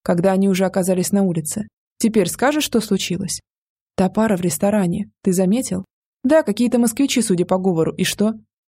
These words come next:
"Это приемные родители Нефонтова". Лев обнял ее за плечи. "Понял. Ничего, Поля, все уже прошло.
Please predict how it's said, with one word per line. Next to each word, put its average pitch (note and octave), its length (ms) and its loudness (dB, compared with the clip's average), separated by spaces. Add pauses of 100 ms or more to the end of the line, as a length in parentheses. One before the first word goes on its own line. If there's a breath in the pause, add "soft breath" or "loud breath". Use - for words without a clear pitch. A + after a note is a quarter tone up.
(180)
"Это F3+ 200 0
приемные G#3 480 4
родители F#3 400 2
Нефонтова". F#3+ 640 0 (540)
Лев B3+ 240 4 (100)
обнял A#3+ 320 2
ее G#3+ 240 2
за E3 160 0
плечи. E3 500 -4 (260)
"Понял. F#3 460 2 (340)
Ничего, G3+ 420 2
Поля, - 360 -8 (200)
все D#4 240 2
уже F#3+ 180 2
прошло. F#3 500 -4